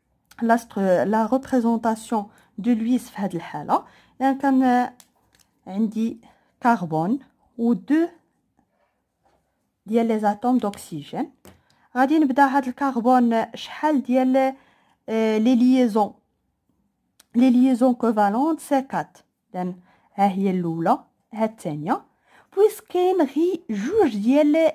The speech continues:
لي زاتوم دوكسيجين، يعني ما كاينش في، مع من غيدير هاد، آه، لي دو ليزون الاخرين. يعني كنعاودو نديرو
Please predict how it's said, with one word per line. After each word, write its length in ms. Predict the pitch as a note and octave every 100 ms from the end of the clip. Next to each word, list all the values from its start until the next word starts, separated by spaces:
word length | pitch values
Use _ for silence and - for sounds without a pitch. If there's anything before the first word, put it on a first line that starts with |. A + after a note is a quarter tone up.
| -
لي 220 | A3+ C4
زاتوم 440 | B3 B3+ C4 E4+
دوكسيجين، 640 | A#3+ A#3+ - A3 F3+ D#3+ G3
يعني 280 | A#3 C4+ C#4+
ما 120 | D4
كاينش 380 | C#4+ B4 C5 -
في، 180 | - -
مع 220 | A3+ A#3+
من 180 | C#4 D#4+
غيدير 440 | C4 B3+ G#3+ D4 A#3+
هاد، 380 | A#3+ A3+ C#4+ C#4 - - _
آه، 320 | G3+ G#3 G3+ -
لي 260 | A3 C#4 B3+
دو 140 | C4
ليزون 540 | C#4+ B3 C4 A3+ B3
الاخرين. 440 | A3+ - E3 C3 D#3 _ _ _ _ D4+
يعني 180 | D4
كنعاودو 760 | E4+ C4 G3+ B3+ F4+ G#3+ F#3 G#3+ - _ _ _ _ _ _ _ _ _
نديرو 500 | G#3+ A3 A3+ C4 C#4